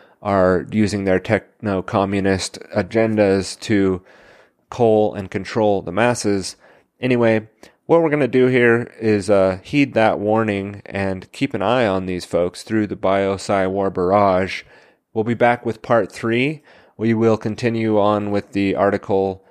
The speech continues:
that we were reading from the Defender Children's Health Defense by Joseph, Doctor Joseph Mercola. For now, we're going to get into Dave Emery's For the Record,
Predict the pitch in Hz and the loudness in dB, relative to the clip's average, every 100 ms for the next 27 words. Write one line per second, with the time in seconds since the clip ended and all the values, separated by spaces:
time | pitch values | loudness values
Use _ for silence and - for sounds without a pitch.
0 | _ 98 92 101 95 95 101 101 98 107 | _ -2 0 0 -2 0 0 -2 -4 -6
1 | 98 95 92 - 107 101 98 117 101 101 | -4 -4 -4 -2 0 0 0 0 0 -2
2 | 98 - 95 - 95 - 131 131 123 - | -4 -2 -2 -4 -8 0 0 0 -6 -14
3 | - - _ - 101 95 87 85 - 104 | -14 -20 _ 0 4 4 2 -2 -2 -2
4 | 98 101 92 - - 104 - 104 92 98 | 0 -2 -2 -4 -2 -2 -2 -6 -2 -2
5 | 95 98 - 78 - 110 110 107 107 - | -2 -6 -8 -10 -2 2 2 2 -2 -16
6 | - _ 98 95 101 101 98 - - _ | -20 _ -6 0 0 0 -2 -8 -20 _
7 | - 95 95 90 95 95 95 92 95 87 | -14 -8 -6 -2 0 0 0 -4 -2 2
8 | 92 90 - 95 95 92 92 90 - - | 2 2 -2 -4 -2 -2 -2 -4 -8 -18
9 | _ _ _ _ _ - 104 98 92 85 | _ _ _ _ _ -4 0 0 0 2
10 | 104 - 104 98 95 | 2 2 0 -2 -6